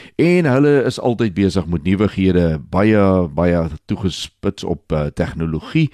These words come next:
die aanwending van tegnologie in die moderne landbouomgewing. En, eh, luister gerus na hierdie gesprek wat, eh, tussen my en Andrei Groenewald plaasvind.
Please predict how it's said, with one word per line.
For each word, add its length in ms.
die 140
aanwending 480
van 160
tegnologie 680
in 80
die 140
moderne 640
landbouomgewing. 1040
En, 420
eh, 80
luister 380
gerus 420
na 140
hierdie 280
gesprek 720
wat, 260
eh, 260
tussen 380
my 280
en 160
Andrei 500
Groenewald 680
plaasvind. 800